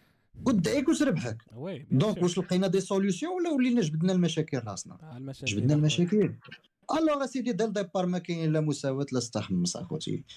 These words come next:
Speaker 1: دخليتي ل-، لهذا ديالك وسير انت دير هذا ديالك.
Speaker 2: عرفتي؟
Speaker 1: فهمت؟ بزاف د الحريه كتولي كتادي غير المشاكل.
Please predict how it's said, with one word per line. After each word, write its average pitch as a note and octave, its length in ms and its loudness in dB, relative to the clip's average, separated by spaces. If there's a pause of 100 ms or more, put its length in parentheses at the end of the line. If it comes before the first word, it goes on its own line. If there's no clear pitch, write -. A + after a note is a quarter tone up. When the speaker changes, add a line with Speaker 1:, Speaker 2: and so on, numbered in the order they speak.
(240)
Speaker 1:
دخليتي D#3+ 680 2
ل-، G#2+ 280 -2 (260)
لهذا A#2 280 2
ديالك B2 360 2
وسير A#2+ 220 0
انت A2+ 140 0
دير G2+ 260 0
هذا F2+ 160 2
ديالك. - 380 -6 (360)
Speaker 2:
عرفتي؟ C3+ 320 -2
Speaker 1:
فهمت؟ C#3 420 -2
بزاف G#3 320 2
د F3+ 80 0
الحريه G#3 460 2
كتولي F3+ 400 0
كتادي D#3 460 -2
غير D3 120 2
المشاكل. D3+ 460 -4